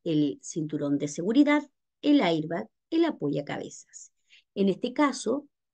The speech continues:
también se les llaman elementos de seguridad pasiva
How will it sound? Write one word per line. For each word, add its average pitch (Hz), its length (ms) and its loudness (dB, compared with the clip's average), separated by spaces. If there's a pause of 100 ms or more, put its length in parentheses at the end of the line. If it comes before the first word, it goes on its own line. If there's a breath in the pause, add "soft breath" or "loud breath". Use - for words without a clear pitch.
(160)
también 226 420 4
se 359 140 -2
les 277 180 2
llaman 185 580 0
elementos 165 640 0
de 165 100 -6
seguridad 156 540 -6
pasiva 294 640 2